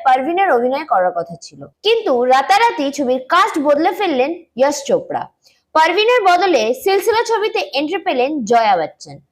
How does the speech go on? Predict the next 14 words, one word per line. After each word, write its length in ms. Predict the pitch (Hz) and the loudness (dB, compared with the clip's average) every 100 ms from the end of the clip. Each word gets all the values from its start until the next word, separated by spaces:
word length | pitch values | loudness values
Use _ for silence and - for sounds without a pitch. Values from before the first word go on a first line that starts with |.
| _ _ _ | _ _ _
তবে 380 | 311 285 233 - | 0 2 0 -2
সিনেমা 440 | - 311 359 415 | -4 -2 2 2
দেখার 300 | 415 392 277 | 2 2 -2
পর 400 | - 214 294 262 | 0 0 0 0
জয়ার 380 | 233 254 285 302 | 2 4 4 0
উপর 280 | 226 214 185 | -2 -4 -4
নয়, 240 | 165 156 - _ _ | -4 -6 -12 _ _
পারভিনের 560 | - 254 285 339 370 330 | 0 2 2 0 0 2
রাগ 360 | 262 294 285 254 | 2 2 0 -2
গিয়ে 140 | 392 | -2
পড়ল 520 | 359 381 359 269 320 | 2 2 4 2 2
রেখার 420 | 226 226 269 277 | 0 0 2 2
উপর। 300 | 185 - 127 - _ _ _ | 2 -4 -10 -10 _ _ _
ছবির 320 | - 359 440 | 0 2 2